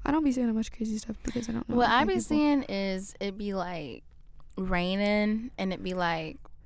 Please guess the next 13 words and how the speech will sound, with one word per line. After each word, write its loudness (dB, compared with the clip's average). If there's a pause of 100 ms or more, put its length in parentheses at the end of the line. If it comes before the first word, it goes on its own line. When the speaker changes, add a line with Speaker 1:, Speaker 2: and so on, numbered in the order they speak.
(160)
Speaker 2:
thirty -2
degrees -2
outside, 0
some -4
shit, 0
and -2
then -2
you -2
see -6
somebody -2
walking 0
around -2
barefooted. -6